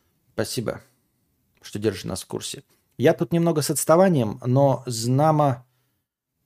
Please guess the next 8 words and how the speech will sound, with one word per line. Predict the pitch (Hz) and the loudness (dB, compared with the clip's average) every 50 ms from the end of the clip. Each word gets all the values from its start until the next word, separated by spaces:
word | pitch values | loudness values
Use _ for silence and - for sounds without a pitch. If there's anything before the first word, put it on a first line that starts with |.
| _ _ _ _ _ _ - - | _ _ _ _ _ _ -4 0
мы, | 131 139 143 139 127 | 2 2 2 2 2
какие | 143 135 127 - - 160 147 135 135 | 0 -2 -2 -2 -4 -2 0 2 2
вы | 127 139 131 | 2 2 2
там, | 135 127 127 127 123 127 131 | 2 2 2 2 0 -2 -6
женщины, | 120 113 135 147 143 127 - - 139 131 127 120 | -2 0 0 0 2 0 -2 -2 0 0 0 2
вертолётики | 117 123 117 117 131 127 131 135 131 131 120 - - 110 | 2 0 0 0 2 4 4 4 2 2 -2 -6 -4 -4
делаете. | 104 107 110 104 101 98 98 98 90 - - - - - _ _ _ _ _ _ _ _ | -2 0 0 0 0 -2 -4 -6 -8 -12 -16 -18 -18 -20 _ _ _ _ _ _ _ _
Понятно. | - 104 104 101 98 92 90 - - - - | -4 -4 -4 -2 -4 -6 -8 -10 -14 -20 -20